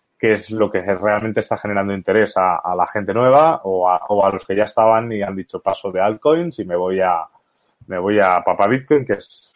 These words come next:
<laughs> que, que es un camino movido, pero más conocido, ¿no? Entonces, yo sinceramente no creo que tenga nada que ver el halving con que haya una dominancia de, con que baje una dominancia de Bitcoin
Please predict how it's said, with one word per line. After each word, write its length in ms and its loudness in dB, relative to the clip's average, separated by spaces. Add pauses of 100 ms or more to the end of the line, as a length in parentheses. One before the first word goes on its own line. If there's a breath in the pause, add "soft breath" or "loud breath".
(120)
<laughs> 120 -20
que, 600 -16
que 120 -12
es 60 -8
un 120 -4
camino 340 0
movido, 380 2
pero 180 2
más 160 0
conocido, 540 -2
¿no? 160 -10 (580 soft breath)
Entonces, 600 0
yo 180 4
sinceramente 840 2
no 240 -2
creo 140 4
que 80 2
tenga 180 -2
nada 240 0
que 80 0
ver 180 2
el 120 0 (100)
halving 320 0
con 200 -4
que 200 -2
haya 280 2
una 420 -2
dominancia 760 -4 (240)
de, 280 -8 (120)
con 160 -10
que 80 -4
baje 220 2
una 120 -4
dominancia 540 -6
de 100 -2
Bitcoin 440 -8